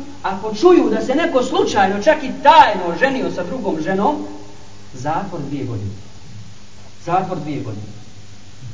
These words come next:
Pogledajte dokle ide, dokle ide čovjek kad se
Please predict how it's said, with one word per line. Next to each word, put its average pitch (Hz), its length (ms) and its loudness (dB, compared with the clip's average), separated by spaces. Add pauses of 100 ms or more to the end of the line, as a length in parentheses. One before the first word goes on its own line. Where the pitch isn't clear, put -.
(200)
Pogledajte 202 480 0 (240)
dokle 190 420 2
ide, 165 360 2 (500)
dokle 202 360 2
ide 196 360 2 (460)
čovjek 156 420 2 (880)
kad - 140 -6
se 156 160 -6